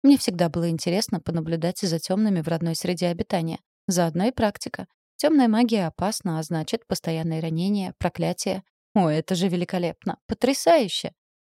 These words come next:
Фифа сделала большие глаза и бочком-бочком переместилась. «Да, именно, к Марису, своей опоре и надежде. По крайней мере, до нахождения подходящего принца».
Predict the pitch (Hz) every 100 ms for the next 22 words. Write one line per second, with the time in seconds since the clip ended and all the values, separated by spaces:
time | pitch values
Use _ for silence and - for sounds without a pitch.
0 | _ _ _ - 285 - 254 170 180 226
1 | 233 170 165 - 170 156 160 156 190 220
2 | 151 - - - 240 277 254 - 220 247
3 | 220 175 170 - - 226 269 254 - _
4 | _ _ _ 196 202 233 311 311 - -
5 | 240 220 208 214 226 - _ _ _ -
6 | - - 190 180 240 - - - - 175
7 | 165 247 302 - 185 190 180 165 160 156
8 | 151 - - _ _ _ - 185 180 170
9 | 160 160 190 320 _ 175 180 165 190 170
10 | 160 170 254 - - 170 165 - 202 -
11 | 180 156 -